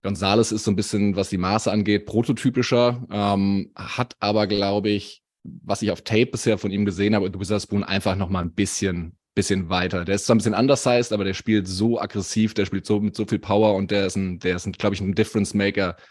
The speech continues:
oder kann ein Difference Maker sein in der N F L.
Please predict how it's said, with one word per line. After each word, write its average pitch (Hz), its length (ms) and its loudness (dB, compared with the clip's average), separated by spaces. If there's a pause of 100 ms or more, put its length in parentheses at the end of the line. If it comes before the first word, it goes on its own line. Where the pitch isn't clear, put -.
oder 104 140 -2
kann 113 340 2
ein 110 160 2
Difference 107 420 2
Maker 101 320 -2
sein 95 280 -2
in 98 80 -2
der 98 100 -2
N 92 120 -4
F 90 100 -8
L. 107 260 2